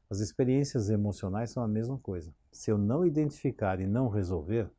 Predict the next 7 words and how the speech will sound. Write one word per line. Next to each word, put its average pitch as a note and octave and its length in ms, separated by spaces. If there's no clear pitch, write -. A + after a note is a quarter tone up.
é G#2+ 80
como A2+ 480
não B2 300
criei A#2 580
anticorpo. A#2 720
Quando B2+ 220
eu C#3+ 260